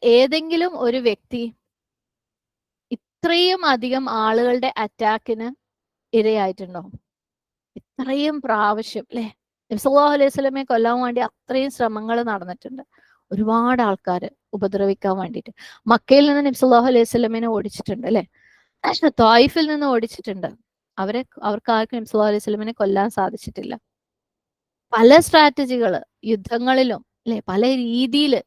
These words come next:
ചതിയിലൂടെയും ഒക്കെ നബി സല്ലല്ലാഹു അലൈഹി വസല്ലമയെ കൊല്ലാൻ വേണ്ടി ശ്രമിച്ചിട്ടുണ്ട്. നബി സല്ലല്ലാഹു അലൈഹി വസല്ലം ഒരു മരത്തിന്റെ കീഴിൽ വിശ്രമിക്കുകയാണ്, അല്ലേ? വാള് മരത്തിന്റെ മേലെ തൂക്കിയിട്ടിട്ട്, അപ്പം ഒരു വ്യക്തി വന്നിട്ട് നബി സല്ലല്ലാഹു അലൈഹി വസല്ലമയുടെ മുമ്പിൽ വാൾ ഓങ്ങിയിട്ട്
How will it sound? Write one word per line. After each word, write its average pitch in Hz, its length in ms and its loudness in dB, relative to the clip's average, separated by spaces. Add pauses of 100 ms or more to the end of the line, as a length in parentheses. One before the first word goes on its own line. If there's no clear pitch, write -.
ചതിയിലൂടെയും 254 680 0
ഒക്കെ 294 160 -6
നബി 277 120 -4
സല്ലല്ലാഹു 240 280 0
അലൈഹി 233 140 -2
വസല്ലമയെ 233 380 -4
കൊല്ലാൻ 208 340 -2
വേണ്ടി 208 180 -8
ശ്രമിച്ചിട്ടുണ്ട്. 190 640 -12 (1800)
നബി 214 60 0
സല്ലല്ലാഹു 233 280 6
അലൈഹി 233 120 6
വസല്ലം 247 280 0
ഒരു 233 100 2
മരത്തിന്റെ 233 520 -2 (180)
കീഴിൽ 226 260 0
വിശ്രമിക്കുകയാണ്, 214 640 -4
അല്ലേ? 208 200 0
വാള് 196 580 0
മരത്തിന്റെ 214 420 -4
മേലെ 220 320 -4
തൂക്കിയിട്ടിട്ട്, 220 580 -6 (440)
അപ്പം 247 340 2
ഒരു 233 140 2
വ്യക്തി 233 280 2
വന്നിട്ട് 220 320 0
നബി 220 120 -4
സല്ലല്ലാഹു 208 220 0
അലൈഹി 214 180 0
വസല്ലമയുടെ 220 380 -4
മുമ്പിൽ 208 340 0
വാൾ 202 400 2
ഓങ്ങിയിട്ട് 208 520 -4